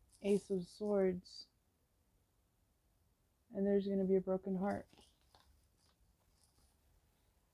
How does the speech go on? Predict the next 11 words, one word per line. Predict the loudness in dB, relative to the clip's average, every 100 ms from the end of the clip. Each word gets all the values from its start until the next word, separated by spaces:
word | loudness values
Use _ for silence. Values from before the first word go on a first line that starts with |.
| _ _ _ _ -16 -16 _ _ _ -20 _ -20 _ _ _ -20 _ _ _ -8
Whatever | 0 2 2 2
this | 0 -2
truth | -4 -6 -2 2
is, | 2 2
is, | -2 -4
is | -4 -4 -4 -4
gonna | 0 0
be | 2 2
a | 2
big | 0 -4 -2
bombshell. | 0 0 -2 -2 0 0